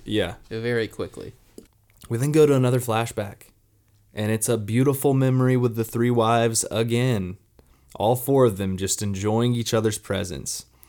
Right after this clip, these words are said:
Speaker 1: Not jealous of each other, just hanging out. And we get more hints that all four of these people will probably die.
Speaker 2: Y-
Speaker 1: That's what I was getting from this whole, all these flashbacks was like, "Oh shit, they might all die."
Speaker 2: You thought they were all gonna die. See,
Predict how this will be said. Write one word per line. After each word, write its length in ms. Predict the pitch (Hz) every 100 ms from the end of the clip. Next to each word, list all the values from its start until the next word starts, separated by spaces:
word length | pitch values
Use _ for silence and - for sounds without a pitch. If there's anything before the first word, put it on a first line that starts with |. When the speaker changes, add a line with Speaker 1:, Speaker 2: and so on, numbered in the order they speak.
| - _ _ - -
Speaker 1:
Not 320 | 98 117 127
jealous 380 | 120 113 113 110
of 80 | 107
each 180 | 104
other, 420 | 107 104 107 104 -
just 200 | - 98 98
hanging 260 | 107 113
out. 340 | 104 101 95 - - - _ _ - - - _ _ _ _ -
And 80 | 101
we 80 |
get 120 | 110 110
more 260 | 117 127
hints 340 | 123 131 - -
that 160 | 101 67
all 180 | 101 107
four 320 | - 113 117
of 100 | 113
these 160 | 117 -
people 440 | 120 120 127 120
will 160 | 107 92
probably 640 | - 101 117 120 113 117
die. 480 | 101 98 95 - - - - - - - - - - - - - _
Speaker 2:
Y- 120 | 139 139
Speaker 1:
That's 240 | 135 -
what 80 | 160
I 100 | 143
was 120 | 131
getting 240 | 117 101 98
from 160 | 101
this 140 | 95 -
whole, 160 | 110 104
all 160 | 110 117
these 220 | 120 -
flashbacks 520 | 110 107 - 120 110
was 140 | 110 95
like, 160 | 92
"Oh 160 | 110 101
shit, 380 | - - 98 87
they 100 | 117
might 260 | 131 120
all 260 | - 98 92
die." 320 | 87 87 87
Speaker 2:
You 140 | 151 156
thought 180 | 165 156
they 80 |
were 140 | 143 123
all 160 | 135
gonna 180 | 123 117
die. 200 | 107 113
See, 200 | - -